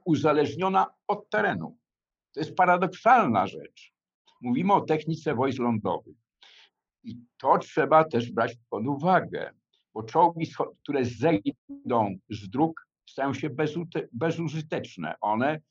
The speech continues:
w tym terenie, y, grząskim, e, nasiągniętym wilgocią czy też wodą, po prostu zagrzebują się, tracą swoje zdolności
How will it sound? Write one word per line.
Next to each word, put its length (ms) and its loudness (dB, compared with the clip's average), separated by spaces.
w 40 -20
tym 220 -4
terenie, 640 0
y, 300 4
grząskim, 920 0
e, 380 4
nasiągniętym 920 2
wilgocią 580 0
czy 160 -10
też 260 -2
wodą, 600 2
po 60 -8
prostu 200 -4
zagrzebują 840 0
się, 220 -6
tracą 380 2
swoje 380 -2
zdolności 1120 -2